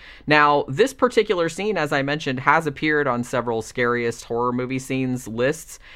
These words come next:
and I think deservedly so. Um, it's really, really eerie. It's not super graphic or anything like that, but it's really, really eerie, like, the way that it's shot. And I will say that although the rest of the movie, like, surrounding it isn't as striking or as effective as that one scene is, it's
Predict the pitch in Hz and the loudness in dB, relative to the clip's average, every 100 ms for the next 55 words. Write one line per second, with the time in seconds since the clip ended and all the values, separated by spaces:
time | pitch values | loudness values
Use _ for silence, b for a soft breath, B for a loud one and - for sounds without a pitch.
0 | B - 190 185 185 165 - - 202 262 | B 0 4 4 2 -4 -4 2 4 4
1 | 240 - 156 147 147 156 139 135 135 127 | 0 0 0 2 2 2 0 -2 0 2
2 | 147 156 135 131 127 143 139 123 131 170 | 2 0 2 2 2 -2 -2 -2 -2 0
3 | 175 156 143 123 143 139 180 185 - 170 | 0 0 -2 0 0 0 0 0 -2 -6
4 | 160 127 131 135 160 165 131 127 131 120 | -4 2 4 4 0 -2 -2 -2 -2 -2
5 | 117 113 98 113 120 127 131 120 110 101 | 0 0 0 -4 -8 -6 -6 -4 -6 -6
6 | 117 113 127 165 170 120 123 113 110 107 | -4 -2 -2 -2 -2 -2 -2 -2 -2 -2
7 | 101 - - 151 123 110 - B B B | -6 -8 0 4 4 2 -2 B B B
8 | 143 151 147 143 139 - b b 170 175 | 2 4 6 4 0 -6 b b 4 6
9 | 233 240 196 180 - 151 151 165 151 123 | 2 4 2 4 4 4 4 2 2 2
10 | 127 147 - 151 139 123 131 143 143 120 | 2 2 -2 -4 -2 -2 -2 -2 -2 -4
11 | - 120 107 110 143 160 165 156 139 139 | -4 -4 -2 -2 -2 0 2 4 2 2
12 | 135 117 113 - - 127 131 131 123 110 | 2 2 0 -4 -2 -2 0 -4 -2 -4
13 | - 117 113 104 113 - 107 117 143 135 | -2 -2 -2 -4 -6 -2 -2 0 -2 -2
14 | 120 120 113 101 110 107 - 113 143 170 | -2 0 0 0 -4 -4 -6 -4 -2 -4
15 | 165 139 135 | -4 -4 -4